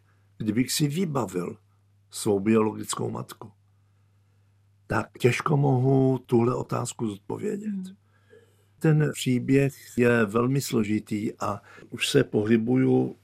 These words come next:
Speaker 1: v rámci let sedmdesát sedm, sedmdesát osm.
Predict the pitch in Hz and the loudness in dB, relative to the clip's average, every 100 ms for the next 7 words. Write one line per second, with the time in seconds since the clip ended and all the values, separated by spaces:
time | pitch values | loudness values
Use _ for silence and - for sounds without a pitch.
0 | _ 127 110 113 120 120 - 131 107 110 | _ 0 2 2 0 -2 2 4 4 0
1 | - 110 107 110 117 123 117 - 104 104 | -2 0 2 0 -2 -4 -6 -6 -6 -4
2 | 107 107 - 139 156 - - 95 98 92 | -4 -4 -8 -14 -18 -12 -8 -8 -8 -10
3 | - 80 - - - 107 107 110 | -10 -14 -14 -12 -10 -8 -8 -10